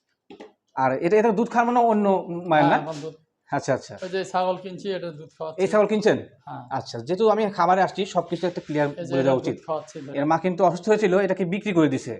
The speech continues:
Speaker 2: হ্যাঁ।
Speaker 1: কষায়ের কাছে। হ্যাঁ। আর পরবর্তীতে এ-, এদের দুধের চাহিদা পূরণ করার জন্য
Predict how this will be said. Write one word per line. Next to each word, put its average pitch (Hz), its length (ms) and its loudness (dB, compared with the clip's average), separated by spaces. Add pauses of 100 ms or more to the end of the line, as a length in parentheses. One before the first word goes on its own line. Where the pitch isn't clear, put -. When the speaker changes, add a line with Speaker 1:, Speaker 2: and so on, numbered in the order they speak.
(200)
Speaker 2:
হ্যাঁ। 139 240 -16
Speaker 1:
কষায়ের 175 320 4
কাছে। 123 240 -4 (320)
হ্যাঁ। 107 160 -16 (460)
আর 131 100 0
পরবর্তীতে 180 520 4 (140)
এ-, 180 240 4
এদের 170 200 4
দুধের 175 220 4
চাহিদা 190 260 4
পূরণ 190 240 4
করার 185 200 2
জন্য 185 180 2